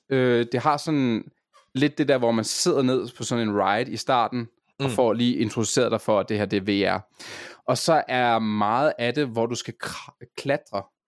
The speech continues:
Speaker 1: Og der er rigtig meget af det, hvor det,
Speaker 2: Mm.
Speaker 1: at det er et klatrespil, lidt ligesom der er et V R climb-spil, som folk virkelig godt kan lide. Og du får virkelig sådan der, det der sus af, "Wow, der er langt ned." Men jeg synes ikke, det er særlig godt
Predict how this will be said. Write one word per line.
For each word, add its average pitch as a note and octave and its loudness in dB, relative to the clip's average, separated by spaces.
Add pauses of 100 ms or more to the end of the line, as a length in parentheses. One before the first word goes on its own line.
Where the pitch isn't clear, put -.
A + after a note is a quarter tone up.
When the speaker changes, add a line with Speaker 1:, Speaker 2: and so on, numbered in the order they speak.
(140)
Speaker 1:
Og A#2+ 0 (220)
der C3+ 0
er B2 -6
rigtig D3+ -2
meget G2+ 0
af G2 -2
det, G#2+ -6
hvor G#2 2
det, G#2+ 0
Speaker 2:
Mm. F#2+ -10
Speaker 1:
at - -12
det C3+ 0
er B2+ 0
et B2 -12
klatrespil, D3+ -2
lidt C3+ -6
ligesom C3+ -2 (140)
der B2 2
er B2 2
et A#2 -8
V - -2
R C3 2 (100)
climb-spil, A2 -4
som G#2+ -10
folk - -4
virkelig G#2+ -4
godt G2 -4
kan G#2+ -4
lide. G#2 -4 (240)
Og A#2 -2
du C3+ 2
får E3 2
virkelig D3+ 2
sådan C3 0
der, G#2+ 2
det A#2 -4
der A#2 2
sus C#3+ -4
af, G2 2
"Wow, C#3+ 4
der C3 2
er B2 6
langt B2 0
ned." A#2+ 0 (480)
Men E3 4
jeg B2+ -2
synes - -6
ikke, E3 -2 (160)
det D#3+ -4
er D3 -4
særlig C#3+ 0
godt B2+ 0